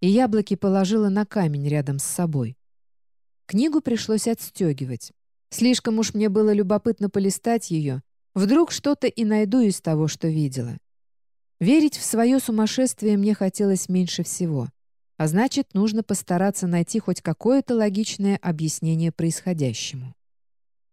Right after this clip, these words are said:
Я так увлеклась чтением справочника, что, не заметив,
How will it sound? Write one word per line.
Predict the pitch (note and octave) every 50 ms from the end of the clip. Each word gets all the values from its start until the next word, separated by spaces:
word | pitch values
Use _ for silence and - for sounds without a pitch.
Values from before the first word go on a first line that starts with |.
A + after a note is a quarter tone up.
| _ -
Я | - E3 G#3 G#3
так | - A#3+ A3 G3 -
увлеклась | F#3+ F3 F3 F3+ F3 - F#3 F3+ E3+
чтением | - - - - - - G3 F#3 E3 D#3+ D#3+ D#3
справочника, | D#3 - - - G#3 A3+ A3 G3+ - - - D3+ C#3+ - D3
что, | C#3+ - - F3
не | E3+ F3
заметив, | E3 E3+ F3+ F3+ F#3+ A3 A#3 - - C#3